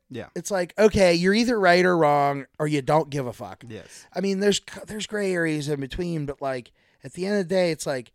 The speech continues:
Speaker 2: why are we gonna keep talking and arguing about the same thing? I don't
Speaker 1: Yes.
Speaker 2: like that.
Speaker 1: But you have people who just argue to argue, and then they don't know what they're fucking talking about, like, all the time. I mean, we know a bunch of people like that.
Speaker 2: How about,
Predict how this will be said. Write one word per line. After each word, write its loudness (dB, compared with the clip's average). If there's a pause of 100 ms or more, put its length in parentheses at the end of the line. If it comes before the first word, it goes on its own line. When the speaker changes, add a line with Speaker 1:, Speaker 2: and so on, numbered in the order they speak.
(120)
Speaker 2:
why 0
are 2
we 2
gonna -2
keep -6
talking -4
and -4
arguing -4
about -10
the -12
same -12
thing? -16
I -18
don't -10
Speaker 1:
Yes. -12
Speaker 2:
like -18
that. -20 (220)
Speaker 1:
But -10
you -10
have -14
people -14 (180)
who -12 (520)
just -18
argue -16
to -18
argue, -20
and -14
then -10
they -6
don't -8
know -8
what -12
they're -16
fucking -16
talking -18
about, -20 (180)
like, -20 (400)
all -14
the -18
time. -20
I -16
mean, -12
we -14
know -6
a -10
bunch -10
of -20
people -20
like -18
that. -20 (520)
Speaker 2:
How -6
about, -4